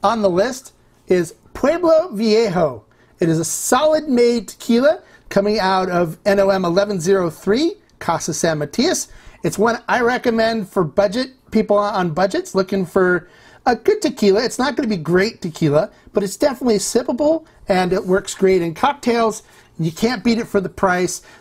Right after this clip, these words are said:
The Blanco I found is low as fourteen ninety-nine a bottle, and I, I'll put a link in the description. I found the Repo on sale that you can order online and have it delivered to you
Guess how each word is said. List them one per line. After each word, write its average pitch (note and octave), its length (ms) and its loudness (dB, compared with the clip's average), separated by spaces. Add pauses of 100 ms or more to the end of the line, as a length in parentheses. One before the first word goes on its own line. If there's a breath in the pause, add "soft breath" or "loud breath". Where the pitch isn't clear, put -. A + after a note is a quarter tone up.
(120)
The F3 80 2
Blanco B3 400 0
I G#3+ 80 4
found G#3 300 0
is D#3+ 120 -2
low F#3 220 0
as F3 100 -4
fourteen A3 680 0
ninety-nine G3 540 2
a F3+ 40 2
bottle, E3+ 460 0 (360 loud breath)
and F#3 160 2
I, F3 340 -2 (100)
I'll F3 120 2
put - 220 -2
a G#4+ 40 4
link A#3 340 0
in F#3 100 2
the D#3+ 80 -4
description. D#3+ 580 -4 (380 loud breath)
I F3+ 80 2
found C#4+ 340 0
the G#3 60 4
Repo G3+ 440 2
on F3 140 -2
sale D3+ 540 0 (140)
that D#3 140 -4
you A3+ 60 -2
can G#3+ 140 0
order G3+ 340 2
online F#3 640 -2
and F#3+ 100 -8 (140)
have F3+ 220 -6
it G#3+ 100 -6
delivered F#3+ 420 0
to E3+ 80 -2
you D#3 280 2